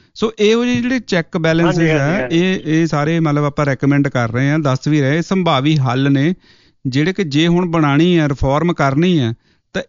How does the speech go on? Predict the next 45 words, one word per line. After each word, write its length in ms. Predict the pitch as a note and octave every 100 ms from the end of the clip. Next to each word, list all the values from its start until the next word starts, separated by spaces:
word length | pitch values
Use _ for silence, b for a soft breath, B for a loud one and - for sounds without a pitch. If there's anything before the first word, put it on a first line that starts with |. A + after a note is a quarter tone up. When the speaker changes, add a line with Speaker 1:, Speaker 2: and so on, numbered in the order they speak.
| -
Speaker 1:
ਇਹਨੂੰ 240 | F#3 A#3 A3 -
ਚੰਗੇ 380 | E3+ F3 F#3
ਤਰੀਕੇ 360 | F#3 F3+ F3 F3
ਨਾਲ 180 | E3+ D#3
ਕਰੋ। 400 | C3 D3 G#3 -
ਉਹ 180 | E3 F#3+
ਜਿਹੜਾ 140 | F#3+
ਕੰਟਰੈਕਟ 580 | F#3+ D#3+ D3+ D3 D#3 D#3+
ਮੈਂ 200 | D#3 D#3
ਤੁਹਾਨੂੰ, 320 | D3+ D#3+ D#3+ -
ਆਪਾਂ 240 | C#3 C#3+ D3
ਰੇਡੀਓ 340 | C#3+ C#3 D3+
'ਚ 100 | D3+ D3+ D3
ਤੁਸੀਂ 200 | D3 C#3+
ਪੁਰਾਣੇ 320 | D3 C3+ C3+
ਵੀ 100 | D3+
ਪ੍ਰੋਗਰਾਮ 440 | D3 C#3 C3 C3+ C3+
ਸੁਣ 240 | B2+ A#2
ਲਓ, 220 | C3 F#3+ - b b -
ਮੇਰੇ 180 | C#3 D3+
ਕੋਲ 140 | F#3
ਪਿਆ 380 | - D#3 E3 D#3+
ਉਹ 160 | C#3
ਲਾਓ। 260 | B2+ A#2 A2+ - _ _ _
ਮੈਂ 120 | D#3
ਉਦੋਂ 320 | F#3+ G3 F3+ A3
ਵੀ 120 | A3+
ਇਹ 160 | A3
ਕਿਹਾ 280 | A3 F3+ F3
ਸੀ 280 | D#3+ F3+ A3 - _ _ _ _ F#3+
ਇਹ 200 | A#3 -
ਇੱਕ 260 | G3 F#3+ G3+
ਬਿਲਕੁਲ 500 | D#3+ F#3+ A3 B3 A3
ਦੇਸੀ 400 | E3 D#3+ F#3+ F#3+
ਜਿਹਾ 320 | G#3 G#3+ G3+
ਕੰਟਰੈਕਟ 580 | - E3 D3+ E3 E3 D3
ਹੈ 80 | D3+
ਜਿਹੜਾ 280 | D#3 F3+ F3+
ਅਸੀਂ 320 | D3+ F3+ F#3 - _ -
ਇੱਥੇ 220 | D3 -
ਵੀਹ 280 | E3 C3+ G3
ਕੰਪਨੀਆਂ 420 | F#3+ E3 E3 D#3+
ਨਾਲ 160 | D#3 D3
ਕਰੀਦਾ 360 | C3+ A2+ A2+ B2
ਕੰਟਰੈਕਟ, 500 | A#2+ G#2 G#2 G#2